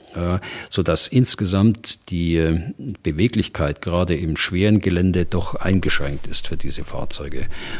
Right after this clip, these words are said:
Nun sagt er, äh, unser Hörer völlig richtigerweise mit der entsprechenden Infrastruktur, davon kann man nicht ausgehen in der Ukraine, in Mitteleuropa, äh, schon eher.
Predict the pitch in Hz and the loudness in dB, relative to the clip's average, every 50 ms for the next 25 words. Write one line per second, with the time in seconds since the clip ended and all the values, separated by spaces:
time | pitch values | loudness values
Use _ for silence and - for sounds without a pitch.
0 | - - - 110 131 135 113 98 110 110 - - 113 110 117 - - - - - | -4 0 4 6 6 6 6 6 4 2 2 2 2 2 2 0 -2 -4 -6 -8
1 | - - 110 107 101 95 - - - - 98 92 98 95 82 85 95 98 92 98 | -4 0 2 2 2 2 2 0 0 0 0 2 2 2 2 4 4 4 4 4
2 | 95 92 87 82 - - - - 98 87 - 95 85 - - 85 78 71 73 82 | 2 2 0 -2 -4 -6 -4 -2 -2 0 0 0 0 0 -2 -2 -2 -2 0 2
3 | 95 104 98 101 101 92 87 85 80 - 87 85 85 85 85 - - - 78 76 | 2 2 4 4 2 2 2 0 -2 -2 -2 -2 -2 -2 -4 -4 -4 -4 -4 -4
4 | - 85 76 107 107 107 - 110 101 - - 120 107 - - - 117 117 113 113 | -4 -4 -2 0 -2 0 0 -2 -4 -4 -4 -6 -6 -6 -2 0 2 2 2 2
5 | - - _ _ - - - 82 - - 85 - - 80 82 82 73 - - 87 | -2 -6 _ _ -12 -6 -4 -4 -4 -4 -6 -6 -4 -4 -2 -2 -4 -4 -4 -2
6 | 92 104 - - - 98 92 92 87 82 82 87 82 - 82 78 82 90 107 117 | -2 -2 -2 -2 -2 0 0 0 0 0 -2 -4 -4 -4 -4 -2 0 2 4 4
7 | 117 120 117 117 - - - - - - - - - 85 85 92 101 107 104 104 | 4 4 2 0 -6 -14 -14 -14 -14 -14 -10 -4 -2 0 0 0 0 0 0 0
8 | 90 85 87 92 90 - - 92 87 85 80 80 - - - 98 92 85 80 85 | 0 0 0 0 -2 0 2 2 2 2 0 -2 -6 -8 -8 -6 -6 -6 -6 -6
9 | - - - 90 82 76 92 87 87 87 98 110 117 123 113 | -6 -2 -2 0 0 0 0 0 2 4 4 4 4 4 2